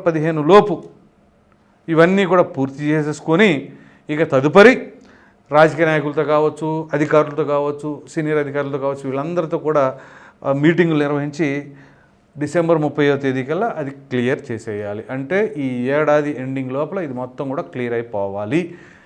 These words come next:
చేస్తే జనవరి నెలలో రెండు వేల ఇరవై ఆరులో ఎన్నికలు జరగబోతున్నాయి. అంటే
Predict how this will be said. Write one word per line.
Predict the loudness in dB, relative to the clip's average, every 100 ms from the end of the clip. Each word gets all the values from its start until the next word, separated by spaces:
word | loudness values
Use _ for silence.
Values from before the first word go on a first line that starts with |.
| _ _ -4
చేస్తే | -2 -2 8 12 12 8 -8 -20 -20 _ _ _ _ -18
జనవరి | -6 2 6 10 8 10
నెలలో | 6 6 4
రెండు | 2 0
వేల | 2
ఇరవై | 2 2 0
ఆరులో | 0 0 2 0 -2 -6
ఎన్నికలు | -6 -6 -6
జరగబోతున్నాయి. | -4 -6 -6 -10 -12 -16 -10
అంటే | -6 -2 -2 -4